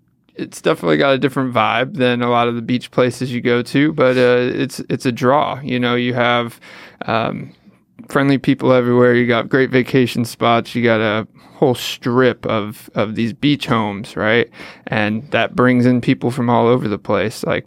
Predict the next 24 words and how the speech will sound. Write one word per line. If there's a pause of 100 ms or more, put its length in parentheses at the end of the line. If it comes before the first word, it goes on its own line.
(120)
like
many
vacation
spots,
but (360)
it's,
it's
always
nice
who
you
get
to
meet
and,
and
who
you
see
during
different
seasons,
uh, (100)
'cause